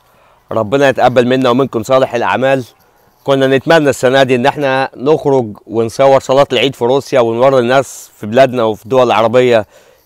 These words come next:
إزاي، آه، صلاة العيد بتكون في روسيا. هو ل-، هو فعلًا عيد كبير جدًا بالنسبة للمسلمين،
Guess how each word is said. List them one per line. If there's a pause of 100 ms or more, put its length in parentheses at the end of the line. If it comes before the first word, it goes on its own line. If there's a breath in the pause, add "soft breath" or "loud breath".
(140)
إزاي،
آه،
صلاة
العيد
بتكون
في
روسيا.
هو
ل-،
هو
فعلًا
عيد
كبير
جدًا
بالنسبة
للمسلمين،